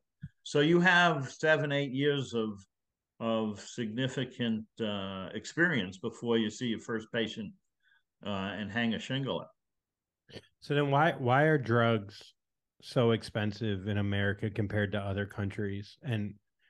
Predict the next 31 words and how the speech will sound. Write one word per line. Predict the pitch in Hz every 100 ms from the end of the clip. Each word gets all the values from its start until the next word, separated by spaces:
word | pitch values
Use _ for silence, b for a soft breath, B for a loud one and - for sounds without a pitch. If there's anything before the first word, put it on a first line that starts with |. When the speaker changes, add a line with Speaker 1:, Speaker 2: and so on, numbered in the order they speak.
| _ _ _ _ _ 139
Speaker 2:
can | 131
we | 127
do | 117 127
anything | 123 110 127
about | 104 104 107 117
it? | 117
I | 120
mean, | 120 110 B B
so | - 180
many | 170 147
people | 135 131
talk | 107 131 123 120
about, | 113 117
you | 110
know, | 110
the | 107
Canadian | - 120 120 120 120 110
healthcare | 113 110 - 110
system | - 117 101 120 110 107 104 104 b b b
and | 113 104 107
then | 98 95 95
Scandinavia, | - 120 110 101 113 127 117 117 113 107 104 101 101 B _
you | 139 117
know, |
Speaker 1:
Right. | 101
Speaker 2:
socialized | 135 120 135 120 104
medicine. | 113 113 110 - 110 104 101 101 - _ _ _ _ _ _
Do | -
you | 127 131
think | - 139 131 113
that | 117 113 110 107